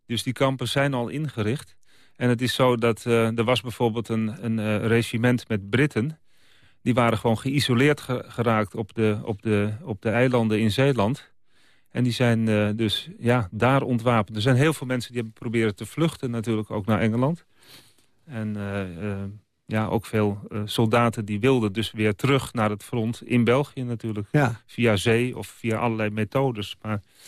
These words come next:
Speaker 1: eh, ja, lastige kwestie.
Speaker 2: Ik heb wel eens het verhaal gehoord dat veel Duitse gedroste soldaten... ook door Nederlanders terug werden verkocht aan hun eigen leger.
Speaker 1: Ja, ik, eh, ik heb daar no-, nooit echt heel erg veel bewijsmateriaal voor kunnen vinden... maar ik denk wel dat dat, eh, eh,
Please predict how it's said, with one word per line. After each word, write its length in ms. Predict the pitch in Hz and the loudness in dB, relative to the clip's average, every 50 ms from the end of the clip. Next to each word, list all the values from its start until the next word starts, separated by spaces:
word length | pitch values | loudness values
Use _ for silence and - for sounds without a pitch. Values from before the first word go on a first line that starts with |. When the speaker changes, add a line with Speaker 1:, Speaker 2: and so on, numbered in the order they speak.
| - - - - - - - _ _ | -20 -20 -20 -20 -20 -20 -20 _ _
Speaker 1:
eh, 380 | - 214 135 110 107 107 95 90 | -16 -12 -10 -8 -8 -8 -8 -6
ja, 200 | 120 123 110 90 85 - | -4 -2 -2 -4 -4 -6
lastige 420 | 101 107 110 - - - 110 110 | -4 -4 -4 -4 -4 -6 -6 -6
kwestie. 420 | 107 - 131 127 - - - 104 87 104 - _ - | -4 -2 -2 -2 -2 -2 -6 -6 -6 -6 -12 _ 0
Speaker 2:
Ik 140 | - 170 - | 0 2 4
heb 160 | 170 160 135 | 4 2 4
wel 160 | 156 147 139 | 4 4 4
eens 200 | 139 127 - - - - | 2 2 0 -6 -10 -6
het 220 | - 151 143 123 | -2 -2 -2 0
verhaal 300 | - - 147 151 151 151 | 2 2 4 4 4 4
gehoord 280 | 131 131 143 143 139 127 | 2 2 2 2 2 2
dat 140 | - 139 - | 0 -2 0
veel 260 | - 160 147 139 135 | 2 2 2 2 2
Duitse 640 | 123 143 147 151 147 - - 151 151 147 143 147 147 127 | 2 2 2 2 0 0 2 2 4 4 4 2 2 0
gedroste 640 | - 151 135 127 135 147 156 147 - - 151 147 143 | -2 -2 0 2 2 2 2 2 0 0 0 0 0
soldaten... 720 | 127 - 170 156 143 139 151 147 147 147 - 160 151 147 147 | 0 0 0 0 2 2 2 2 2 2 2 0 -2 0 0
ook 240 | 151 143 143 143 | 0 -2 -2 2
door 300 | 143 143 143 143 143 147 | 2 2 4 4 2 2
Nederlanders 680 | 143 143 151 151 147 151 147 147 147 147 143 139 131 - _ _ | 0 0 0 2 2 4 4 2 2 2 2 0 0 -4 _ _
terug 280 | - - 147 175 147 - | -4 0 2 2 2 2
werden 240 | - 156 147 143 135 | 2 0 2 2 0
verkocht 480 | 107 143 - - 175 151 - - - | -2 -4 -2 0 0 0 0 -4 -8
aan 120 | 160 151 143 | -2 0 2
hun 160 | 143 147 151 | 2 4 4
eigen 280 | 151 147 147 127 147 156 | 2 2 2 2 2 2
leger. 340 | 170 180 165 123 104 107 98 _ _ | 2 2 2 2 -2 -4 -10 _ _
Speaker 1:
Ja, 360 | - 123 131 120 98 87 - - - - _ _ - | -4 -2 0 0 -2 -4 -8 -16 -20 -20 _ _ -12
ik, 160 | 123 110 - _ - - | -10 -10 -10 _ -18 -14
eh, 300 | 113 110 110 107 107 104 | -4 0 0 2 2 2
ik 120 | 107 107 | 0 -2
heb 140 | - 120 104 | -2 -4 0
daar 140 | - 120 113 | 2 2 2
no-, 200 | 113 117 117 123 | 4 4 4 4
nooit 300 | 131 117 123 127 123 - | 4 4 4 4 2 2
echt 180 | 127 117 98 95 | 0 -4 -4 0
heel 200 | 110 123 131 135 | 0 2 4 4
erg 160 | 131 120 - | 2 0 0
veel 200 | - 127 120 113 | -2 -2 -2 0
bewijsmateriaal 920 | 110 113 117 127 143 143 - - _ - 131 127 117 - 123 120 117 113 | 0 0 2 2 0 0 -2 -6 _ -2 -2 -2 -2 0 0 0 0 0
voor 160 | - - 113 | 0 -2 -6
kunnen 280 | 101 - 147 151 160 156 | -2 2 2 2 2 2
vinden... 300 | - - 156 151 151 151 | 2 0 -2 0 0 0
maar 160 | 143 123 113 | 0 0 0
ik 160 | - 107 104 | 0 -4 -2
denk 220 | 107 135 151 151 127 123 | 0 0 0 0 -2 -2
wel 180 | 143 139 135 | -2 -2 0
dat 180 | 123 135 131 123 | 0 0 -2 0
dat, 260 | 131 123 110 - - - | -2 -4 -4 -6 -8 -4
eh, 80 | 120 120 | -4 -4
eh, 60 | 120 | -4